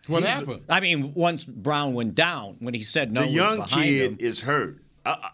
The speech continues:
Speaker 2: I mean, the young kid is young.
Speaker 3: Yeah.
Speaker 2: I can, I would deal with that.
Speaker 1: Yeah.
Speaker 2: Like Tolbert,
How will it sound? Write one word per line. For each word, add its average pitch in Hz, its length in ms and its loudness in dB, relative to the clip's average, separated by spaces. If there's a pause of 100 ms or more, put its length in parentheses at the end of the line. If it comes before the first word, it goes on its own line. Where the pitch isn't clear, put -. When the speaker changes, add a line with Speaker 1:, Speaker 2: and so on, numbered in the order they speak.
Speaker 2:
I 143 40 -2
mean, 147 160 2
the 131 60 0
young 185 260 0
kid 135 320 0
is 104 160 -4
young. 107 400 -2 (140)
Speaker 3:
Yeah. 107 280 -4
Speaker 2:
I 180 200 0
can, 147 420 -6
I 151 160 0
would 139 220 -2
deal 135 280 0
with 87 180 -12
that. 95 240 -4
Speaker 1:
Yeah. 117 200 -2 (380)
Speaker 2:
Like 131 280 -2
Tolbert, 196 560 0